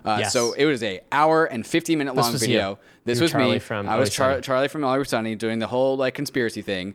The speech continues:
Speaker 2: <laughs>
Speaker 1: starting with, s-, going all the way back to twenty twenty when the G B T C trade was on and
Speaker 2: Mm.
Speaker 1: how Three Arrows Capital leveled up on that. And then they went long on Bitcoin and Ether. And then they went long on Soluna, avax. And then they got liquidated, and that got liquidated
Speaker 2: It's a
Speaker 1: on Alameda.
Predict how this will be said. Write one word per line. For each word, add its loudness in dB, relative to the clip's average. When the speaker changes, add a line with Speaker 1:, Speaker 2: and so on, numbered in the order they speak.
Speaker 2:
<laughs> -20
Speaker 1:
starting 2
with, -2
s-, -4
going 4
all -2
the 2
way 6
back 0
to 0
twenty 2
twenty 2
when 2
the 4
G 2
B 0
T 0
C 0
trade 2
was 2
on -2
and -2
Speaker 2:
Mm. -2
Speaker 1:
how 4
Three 6
Arrows 6
Capital 0
leveled 0
up -2
on -2
that. -4
And -2
then 2
they 2
went -2
long -2
on -2
Bitcoin -2
and -2
Ether. -2
And 0
then 2
they 2
went -2
long 0
on -2
Soluna, 0
avax. -2
And -2
then 0
they 0
got -4
liquidated, -2
and -2
that -4
got -2
liquidated 0
Speaker 2:
It's -2
a 6
Speaker 1:
on 2
Alameda. 2